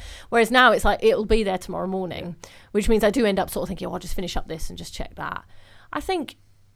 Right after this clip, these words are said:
Speaker 1: you know, I think a, a lot of what I sort of remember is that I've got the ability to sort of technically see into the future with a lot of these patients
Speaker 2: Mm.
Speaker 1: because I've been there with a patient before.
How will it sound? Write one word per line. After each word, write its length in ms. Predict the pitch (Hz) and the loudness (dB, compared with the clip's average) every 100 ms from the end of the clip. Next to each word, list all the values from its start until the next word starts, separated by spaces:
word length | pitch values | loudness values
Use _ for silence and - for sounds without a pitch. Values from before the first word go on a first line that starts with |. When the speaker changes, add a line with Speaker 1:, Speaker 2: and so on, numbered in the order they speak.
| _ | _
Speaker 1:
you 120 | 233 | -6
know, 180 | 240 202 - | -2 0 -2
I 100 | 233 | -4
think 320 | 269 233 - _ _ _ - | -4 -4 -8 _ _ _ -12
a, 60 | - - 202 | -12 -6 0
a 60 | |
lot 220 | 240 254 | 4 4
of 100 | 233 | 4
what 140 | 220 226 | 2 0
I 120 | 202 | 0
sort 220 | - 185 | -2 -2
of 60 | 196 | -2
remember 320 | 214 214 208 | 0 0 -2
is 140 | 185 185 | -4 -6
that 100 | - | -4
I've 280 | 202 202 | -2 -2
got 140 | - 196 | -2 -2
the 60 | |
ability 380 | 208 214 214 214 | -2 -2 -4 -6
to 100 | 202 | -10
sort 240 | - - - | -10 -10 -8
of 60 | |
technically 400 | - - 226 220 | -8 -6 -6 -8
see 180 | 196 233 | -6 -4
into 140 | 208 | -4
the 60 | 196 | -6
future 320 | 190 269 - | -8 -10 -10
with 100 | 175 | -10
a 60 | 165 | -10
lot 80 | 131 | -10
of 60 | |
these 120 | 170 | -10
patients 300 | - 156 - | -8 -8 -6
Speaker 2:
Mm. 20 | 180 | -6
Speaker 1:
because 240 | 208 208 | -2 0
I've 160 | 208 208 | 0 0
been 160 | 226 | 0
there 160 | 214 202 | 0 0
with 80 | 202 | 0
a 60 | |
patient 320 | 190 208 214 | 0 -2 -4
before. 500 | 294 - 277 180 139 | -8 -6 -4 -4 -6